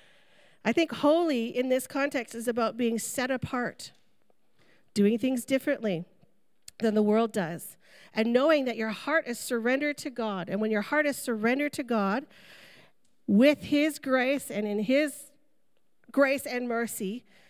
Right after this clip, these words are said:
that we are set apart and we are holy because He made us holy, not because of anything that we have done, because He makes us holy.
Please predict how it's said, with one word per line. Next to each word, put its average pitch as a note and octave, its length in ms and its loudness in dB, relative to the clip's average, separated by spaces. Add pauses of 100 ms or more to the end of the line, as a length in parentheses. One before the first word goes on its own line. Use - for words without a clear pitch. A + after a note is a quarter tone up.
(140)
that A3 160 -4
we C4 180 2
are B3+ 140 -2
set - 380 -4
apart B3 580 -4 (300)
and A3+ 100 2
we A#3 140 2
are G#3+ 120 2
holy C4+ 380 2
because A#3 400 -6
He C#4 280 0
made B3 200 2
us A#3 160 -4
holy, G3+ 540 -4 (720)
not A#3+ 160 -2
because B3+ 260 -2
of A3 160 -2
anything C4+ 380 0
that A#3 160 -6
we A#3+ 120 -2
have G#3+ 140 -4
done, F3+ 320 -6
because G3 280 -6
He B3 160 -2
makes A#3 280 -2
us G#3+ 120 -12
holy. G#3 420 -12